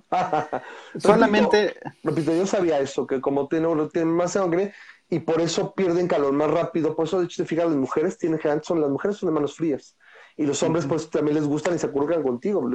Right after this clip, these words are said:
Speaker 1: Tienes manos calentitas, calentito. Y luego más cuando ya estás pachoncito, ya llevas un rato de casado, entonces, entonces ya
Speaker 2: Pues no,
Speaker 1: eres hasta
Speaker 2: no se
Speaker 1: una bolita
Speaker 2: atribuye,
Speaker 1: calentita.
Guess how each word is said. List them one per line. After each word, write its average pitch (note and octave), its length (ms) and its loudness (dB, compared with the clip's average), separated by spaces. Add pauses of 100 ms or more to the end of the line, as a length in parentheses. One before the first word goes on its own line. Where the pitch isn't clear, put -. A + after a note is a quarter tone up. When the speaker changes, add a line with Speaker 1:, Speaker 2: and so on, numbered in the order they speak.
(120)
Speaker 1:
Tienes C3+ 180 0
manos C3 200 -2
calentitas, G#2+ 580 -2
calentito. A#2 640 -2 (420)
Y C3 60 -4
luego D#3 200 2
más D#3+ 160 0
cuando C#3+ 180 0
ya D#3 60 2
estás D#3 220 -2
pachoncito, C#3 680 -4
ya C3 280 0
llevas C3+ 280 -2
un C3 60 -4
rato C3+ 200 -2
de - 60 -4
casado, B2 360 -2
entonces, A#2 340 -6 (840)
entonces A#2+ 240 -4
ya B2 220 0 (140)
Speaker 2:
Pues F#3 140 4
no, A#3 100 6
Speaker 1:
eres C#3+ 180 0
hasta G#3+ 60 6
Speaker 2:
no G3 140 8
se - 60 4
Speaker 1:
una A#3+ 100 8
bolita F#3 300 6
Speaker 2:
atribuye, F#3+ 540 6
Speaker 1:
calentita. C#3+ 160 -2